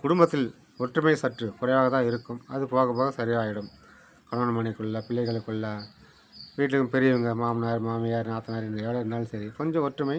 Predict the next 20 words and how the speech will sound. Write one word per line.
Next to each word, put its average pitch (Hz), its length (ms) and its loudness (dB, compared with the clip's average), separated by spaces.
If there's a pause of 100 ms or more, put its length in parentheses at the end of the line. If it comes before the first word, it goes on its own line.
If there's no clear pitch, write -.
(140)
குறைவாக 113 280 0
தான் 113 180 -2
இருக்கும். 117 320 -12 (1040)
நாம் 143 180 4
அதெல்லாம் 143 240 6
பொருட்படுத்தாமல் 123 640 0 (840)
நம்ம 110 380 -4 (400)
வாழ்க்கையை 120 380 -2 (200)
நகர்த்தி 113 280 -4
செல்ல 110 200 -4
வேண்டும். 101 260 -10 (440)
ஆடி 147 200 6
மாதம் 139 300 4
என்றாலே 123 260 4
அம்மிக்கல்லும் 123 540 2
நகருவாங்க, 113 460 0 (100)
அந்த 110 160 -6
அளவுக்கு 127 200 -2
காற்று 117 220 -2
அடிக்கணுவாங்க. 101 520 -6